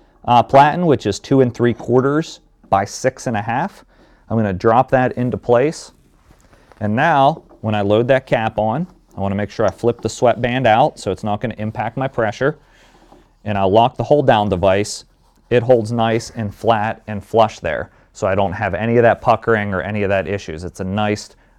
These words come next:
uh, firm contact between the surface of the cap and the actual platen. I'm gonna start with a preheat just to check my pressure. And then let me adjust my temperature here. Uh, actually, my time, I'm sorry, my temperature is good.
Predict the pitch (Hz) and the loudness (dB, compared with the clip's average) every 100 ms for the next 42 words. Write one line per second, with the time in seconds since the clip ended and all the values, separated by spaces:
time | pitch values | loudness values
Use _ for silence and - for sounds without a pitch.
0 | - 101 80 - 139 127 127 127 110 110 | -4 -2 -2 0 2 2 0 0 0 -2
1 | 104 95 - 98 - 110 95 - 127 131 | -4 -6 -8 -12 -8 -6 -6 -4 -4 -4
2 | 123 123 110 123 110 107 - 101 98 95 | -6 -6 -6 -4 -4 -6 -8 -8 -6 -6
3 | 95 - 82 - 95 - 58 110 - - | -6 -6 -4 -2 -2 -4 -14 -20 -20 -20
4 | _ _ _ - 127 151 - 151 135 120 | _ _ _ -4 -2 0 6 6 6 0
5 | 95 - 131 151 151 104 120 - - 131 | -2 -2 0 0 0 -2 -4 -6 -2 -2
6 | 120 117 - 120 123 170 185 - _ _ | 0 -2 0 0 0 -2 -6 -8 _ _
7 | _ _ _ _ - - - _ _ _ | _ _ _ _ -6 -6 -20 _ _ _
8 | _ _ _ _ _ - 104 98 101 107 | _ _ _ _ _ -8 -4 -4 -4 -4
9 | 98 110 104 - 95 90 - 120 104 107 | -2 -2 -2 -4 -6 -6 -8 -8 -4 -4
10 | 107 110 127 - _ _ _ _ _ _ | -2 -2 -4 -8 _ _ _ _ _ _
11 | _ 104 90 - 101 101 95 87 - 113 | _ -12 -12 -12 -14 -8 -8 -8 -6 -6
12 | 104 98 - 98 90 92 104 107 104 92 | -4 -6 -8 -8 -8 -8 -8 -6 -8 -4
13 | 101 95 | -2 -2